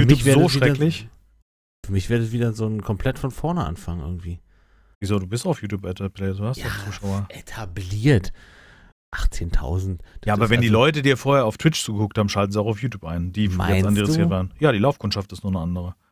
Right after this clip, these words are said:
Speaker 1: Hundert Pro. Natürlich, warum denn nicht? Was ist das für ein Unterschied? Das ist ja wie, als würdest du sagen, äh, ich starte
Speaker 2: Also
Speaker 1: nur
Speaker 2: ich
Speaker 1: den,
Speaker 2: guck Ju-,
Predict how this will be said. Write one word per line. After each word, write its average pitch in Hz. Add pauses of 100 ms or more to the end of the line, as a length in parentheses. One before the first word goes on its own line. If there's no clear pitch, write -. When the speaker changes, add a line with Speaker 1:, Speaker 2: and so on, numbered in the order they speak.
(120)
Speaker 1:
Hundert 95
Pro. 143 (220)
Natürlich, 135
warum 95
denn 110
nicht? 170 (600)
Was 104
ist 117
das 113
für -
ein 101
Unterschied? 135
Das 110
ist 127
ja 123
wie, 117
als 113
würdest 123
du 113
sagen, 123 (480)
äh, 113
ich 107
starte 110
Speaker 2:
Also 117
Speaker 1:
nur 127
Speaker 2:
ich 120
Speaker 1:
den, 123
Speaker 2:
guck 110
Ju-, 147